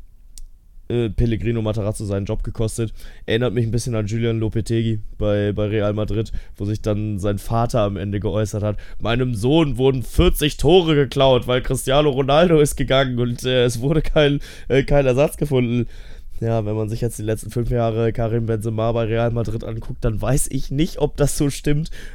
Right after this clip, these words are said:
Aber ja, das, äh, nur mal am Rande. Und für den Moment Stuttgart, klar, sieht gut aus. Ich glaube aber, dass man das im Schwabenland gut einzuschätzen weiß.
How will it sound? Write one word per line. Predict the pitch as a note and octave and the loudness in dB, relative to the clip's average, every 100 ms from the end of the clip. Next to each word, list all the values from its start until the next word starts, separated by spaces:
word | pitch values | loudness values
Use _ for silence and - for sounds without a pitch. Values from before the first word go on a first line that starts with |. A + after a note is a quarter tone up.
| - | -4
Aber | G#2 G2+ | 0 0
ja, | F#2+ F#2 E2+ - | 0 0 -2 -4
das, | G#2+ - - | -4 -4 -2
äh, | G2+ G#2 G2+ G2+ - | 0 2 0 -2 -6
nur | G2+ G#2+ | -4 -2
mal | G#2+ G2+ | -2 0
am | G2 F#2+ | -2 -2
Rande. | F#2 F#2+ G2 F2+ | -4 -4 -2 -4
Und | F2 F#2+ - - - | -4 -8 -8 -12 -14
für | - A#2 | -6 -2
den | B2 | 0
Moment | A#2 F#2 F#2+ G#2 G2 | 2 0 -2 -2 -2
Stuttgart, | - G#2 - F#2+ F#2+ - | -2 -2 -4 -4 -2 -4
klar, | - F2+ F#2 F2+ - - - - | -4 -2 -2 -4 -12 -20 -20 -18
sieht | - A2+ B2+ D3 | -8 -2 -2 -2
gut | B2 A#2 | -2 -2
aus. | G#2 A2+ A#2+ - - - - - - - - - | 2 2 0 -4 -14 -18 -20 -20 -20 -20 -12 -6
Ich | A#2 - | -6 -4
glaube | - A2 G#2+ A2+ A2 | -2 2 2 2 0
aber, | - G2 G#2 G#2 G2 F#2 - - - - | 0 0 0 0 0 -4 -8 -14 -18 -4
dass | A2 G#2+ | -2 0
man | A2 G#2 | -2 -2
das | G2 G2+ | -2 -2
im | G2 G2 | -2 -4
Schwabenland | G2 F#2+ F#2+ F#2 F2 | -2 -2 -2 -4 -4
gut | F2 | -6
einzuschätzen | E2+ E2+ - F2+ - | -6 -10 -8 -10 -8
weiß. | E2 E2 | -8 -8